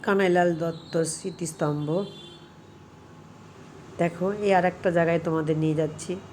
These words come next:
কত সুন্দর দেখো, দূর থেকে দেখো, দেখলেই বুঝতে পারবে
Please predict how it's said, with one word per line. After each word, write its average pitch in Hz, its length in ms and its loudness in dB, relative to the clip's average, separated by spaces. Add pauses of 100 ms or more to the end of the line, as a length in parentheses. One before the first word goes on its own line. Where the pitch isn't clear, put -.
(1000)
কত 175 180 -2
সুন্দর 170 480 0
দেখো, 147 360 -4 (440)
দূর 208 240 2 (120)
থেকে 202 240 2
দেখো, 175 280 2
দেখলেই 185 380 4
বুঝতে 170 380 0
পারবে 156 360 0